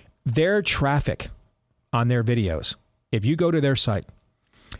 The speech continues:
and look at what they were getting seven, eight, nine, ten, twelve years ago compared to the traffic they have generated the last few years, I'm talking, it is substantial.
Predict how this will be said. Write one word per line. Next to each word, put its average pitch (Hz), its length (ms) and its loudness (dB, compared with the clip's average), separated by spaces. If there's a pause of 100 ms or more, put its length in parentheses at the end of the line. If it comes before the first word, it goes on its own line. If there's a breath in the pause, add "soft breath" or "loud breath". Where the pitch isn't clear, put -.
(160 loud breath)
and 117 240 2
look 151 180 0
at 156 160 0
what 131 220 0
they 135 120 2
were 160 160 2
getting 117 420 0 (180)
seven, 151 380 0
eight, 151 160 -2
nine, 131 300 0
ten, 135 260 -2
twelve 127 300 -2
years 113 240 0
ago 82 260 -4 (880)
compared 131 360 0
to 117 60 0
the 98 100 -4
traffic 135 460 0
they 131 140 0
have 117 100 0
generated 113 480 0
the 104 80 -2
last 107 300 -2
few 104 120 0
years, 101 380 -2 (340 loud breath)
I'm 143 160 0
talking, 143 540 -2
it 147 120 2
is 143 140 0
substantial. - 800 -2